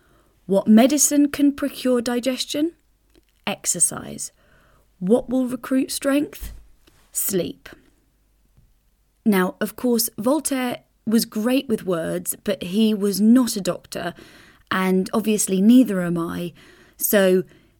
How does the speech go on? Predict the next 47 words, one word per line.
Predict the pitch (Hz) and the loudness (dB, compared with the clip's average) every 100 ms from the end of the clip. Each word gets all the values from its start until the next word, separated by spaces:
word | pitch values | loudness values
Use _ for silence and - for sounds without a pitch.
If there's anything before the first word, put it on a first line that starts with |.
| _ _ _ - | _ _ _ -6
yes, | 247 277 311 | 2 2 2
it's | - - | -4 -2
good | 370 294 | -4 -2
to | |
be | 262 | 0
your | 262 240 | 2 4
own | 226 | 2
physician, | 220 220 190 185 - 185 | 0 -2 0 0 0 -2
but | - | -2
obviously | - 214 226 - 196 196 - | -4 0 0 0 -2 -4 -4
if | 202 | -6
you're | 202 190 | -4 -6
feeling | - 302 285 262 - | -4 -2 0 0 0
unwell | 196 180 180 180 175 - | -2 -4 -4 -4 -8 -6
in | 180 180 - | -6 -6 -4
any | 277 302 285 | 4 8 8
way, | 175 175 175 175 185 _ _ _ _ _ - | 6 -4 -6 -6 -8 _ _ _ _ _ -4
or | 196 175 175 175 170 - | 0 2 2 0 -2 -4
if | 180 - | -6 -4
you're | 190 | 2
thinking | 285 262 | 2 2
about | 185 190 - | -4 -8 0
any, | 269 277 254 | 6 6 6
making | 208 202 208 - | -2 -2 -4 2
any | 302 285 | 6 6
big | 233 170 - | 6 -2 -4
lifestyle | 165 180 - 170 | -10 -10 -8 -8
changes, | 170 180 180 180 | -6 -6 -6 -6
do | - 254 233 | 0 0 0
speak | - - - | -4 -10 -12
to | - | -12
a | |
doctor | - - - - | -10 -12 -10 -12
first. | - - - - - - _ _ _ _ _ _ - | -10 -10 -10 -8 -10 -12 _ _ _ _ _ _ 0
But | 254 | 2
I | 269 | 2
think | - 349 - | 0 -4 -4
what | 185 - | -8 -6
Voltaire | 311 143 233 226 | -6 -4 -4 -4
is | 240 226 | -4 -6
trying | - 202 | -6 -6
to | 196 | -4
say | - 185 | -2 -2
with | 175 170 | -4 -8
this | 175 170 | -8 -10
quote | - - 214 175 | -14 -8 -4 -2
is | - 185 | -2 -6